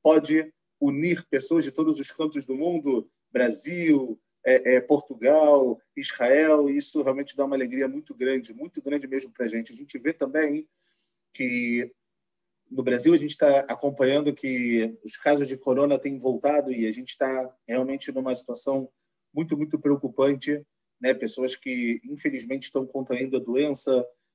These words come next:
que tava melhorando bastante tudo lá, mas agora a gente vê que tá ficando complicado, como também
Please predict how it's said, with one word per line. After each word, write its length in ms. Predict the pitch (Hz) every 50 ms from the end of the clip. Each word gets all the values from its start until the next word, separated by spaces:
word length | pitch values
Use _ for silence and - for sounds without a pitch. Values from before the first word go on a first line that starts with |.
| _ _ _
que 640 | - 123 120 117 117 117 113 113 113 110 107 107 - _ _ _ _ _ _ _
tava 200 | - 127 117 131
melhorando 480 | 127 135 131 127 127 127 139 143 139 135
bastante 560 | 131 123 113 - - 147 143 143 135 - -
tudo 300 | - _ 139 135 127 127
lá, 260 | 127 139 147 143 143
mas 220 | 135 127 120 117 120
agora 280 | 113 110 135 139 139
a 20 | 120
gente 200 | 127 120 - -
vê 80 | 139
que 100 | - _
tá 200 | _ 139 131 131 - _
ficando 300 | _ _ - - 139 131
complicado, 560 | - 135 127 - 120 113 - 135 135 131 131
como 220 | - 143 131 127 120
também 440 | - 123 120 131 135 135 139 -